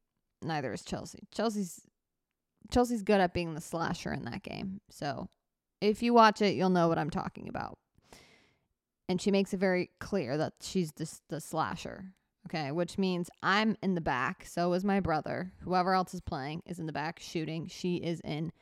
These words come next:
the front. Um, yeah, we're in the back doing our thing. She's in the front of the line,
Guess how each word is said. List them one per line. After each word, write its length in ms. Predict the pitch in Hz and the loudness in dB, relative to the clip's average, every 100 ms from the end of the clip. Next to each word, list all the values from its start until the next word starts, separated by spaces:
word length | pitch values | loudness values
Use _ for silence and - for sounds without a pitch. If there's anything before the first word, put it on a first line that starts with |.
| _ _ _ _ | _ _ _ _
the 80 | - | -8
front. 640 | - - 143 135 - - - _ _ _ _ _ _ _ _ _ _ - | -8 -6 -6 -6 -8 -16 -18 _ _ _ _ _ _ _ _ _ _ -4
Um, 340 | 151 101 92 - _ _ _ _ _ _ _ _ _ _ _ _ _ 185 170 _ _ | -2 -2 -6 -8 _ _ _ _ _ _ _ _ _ _ _ _ _ -4 -4 _ _
yeah, 180 | - 139 | -8 -6
we're 240 | - 196 | 2 6
in 140 | 208 208 | 6 6
the 80 | 185 | 6
back 400 | 165 170 180 - | 6 6 2 0
doing 220 | 175 170 | 2 4
our 140 | 175 | 2
thing. 420 | 170 165 147 175 - _ _ _ _ | 2 -2 0 -2 -4 _ _ _ _
She's 340 | - 190 185 | -2 2 2
in 180 | - 160 | 0 -6
the 80 | 151 | -6
front 640 | - 190 170 160 - - _ _ _ | -4 0 2 0 -6 -16 _ _ _
of 160 | 175 147 | -4 -4
the 100 | 147 | -2
line, 520 | 170 147 135 170 | -2 -2 -2 -4